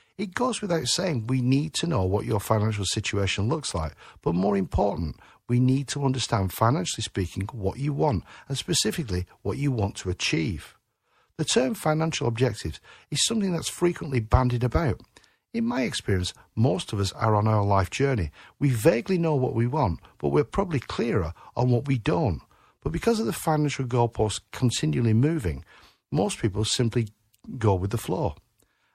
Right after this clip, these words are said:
Our financial goals are frequently not entirely thought through, which means the strategic financial planning process can be challenging.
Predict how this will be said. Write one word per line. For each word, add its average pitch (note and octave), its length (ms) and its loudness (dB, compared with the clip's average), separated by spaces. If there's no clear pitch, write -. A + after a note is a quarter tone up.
Our E3 100 2
financial G3+ 480 0
goals C3+ 260 0
are C3 60 2
frequently B2 640 0
not A2+ 360 4
entirely G#2+ 460 2
thought F2+ 400 -2
through, F#3 260 -2
which - 220 -8
means F#3+ 240 -2
the D3+ 80 -2
strategic F3+ 580 -4
financial C#3 440 -2
planning G#3+ 360 -2
process - 400 -2
can G3+ 300 -2
be A#2 120 0
challenging. C#3+ 580 0